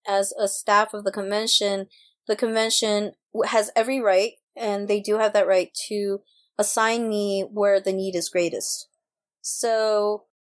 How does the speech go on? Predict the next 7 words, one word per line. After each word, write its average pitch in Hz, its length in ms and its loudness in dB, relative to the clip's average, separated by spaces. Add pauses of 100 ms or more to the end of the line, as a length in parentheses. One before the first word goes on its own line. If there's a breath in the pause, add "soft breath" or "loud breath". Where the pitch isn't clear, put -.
(180)
I 233 180 2
was, 262 380 0
I 208 120 4
was 208 160 -2
actually, 214 720 -2
I'm, 196 320 -2 (800)
um, 180 500 0